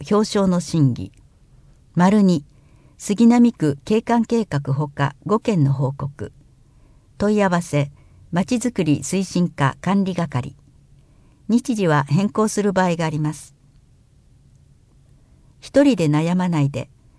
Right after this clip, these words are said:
犯罪被害者総合支援窓口。お気軽にご相談を、プライバシーは守ります。相談専用電話、五三零七の零六二零。月曜から金曜日の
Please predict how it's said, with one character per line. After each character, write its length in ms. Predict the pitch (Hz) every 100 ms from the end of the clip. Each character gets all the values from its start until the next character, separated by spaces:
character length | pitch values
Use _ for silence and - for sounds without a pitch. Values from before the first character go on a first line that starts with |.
| - _
犯 220 | - 233
罪 220 | 220 233 220
被 120 | 220
害 180 | 220 202
者 280 | - 240 -
総 240 | - 220
合 180 | 220 220
支 200 | - 190
援 200 | 196 180
窓 220 | 165 151
口。 320 | 143 143 - - _ _ _ _ _ _ _ _ _ -
お 80 | 170
気 160 | 247
軽 220 | 254 233
に 140 | 220 185
ご 120 | 160
相 220 | - 180
談 260 | 170 156 151
を、 160 | 139 - _ _ _ _
プ 80 | -
ラ 120 | 226
イ 60 | 254
バ 120 | 214
シ 200 | - 151
ー 20 | 143
は 100 | 135
守 300 | 143 160 156
り 60 |
ま 160 | 143 143
す。 200 | - - - - - _ _ - - _ _ _ _ -
相 260 | - 240
談 260 | 233 233 220
専 280 | - 220 220
用 180 | 214 190
電 260 | 190 143
話、 200 | 127 120 - _ _ _ _
五 220 | 170 233 247
三 340 | 254 247 170
零 200 | 165 170
七 280 | 175 160 135
の 240 | 135 - -
零 260 | 175 220 220
六 280 | 226 - 139
二 280 | 156 156
零。 320 | 143 131 - - - - - - - - 175
月 300 | 190 - 262
曜 160 | 247
か 140 | 208 151
ら 100 | 143
金 280 | 190 202
曜 160 | 208 190
日 140 | 147
の 240 | 135 139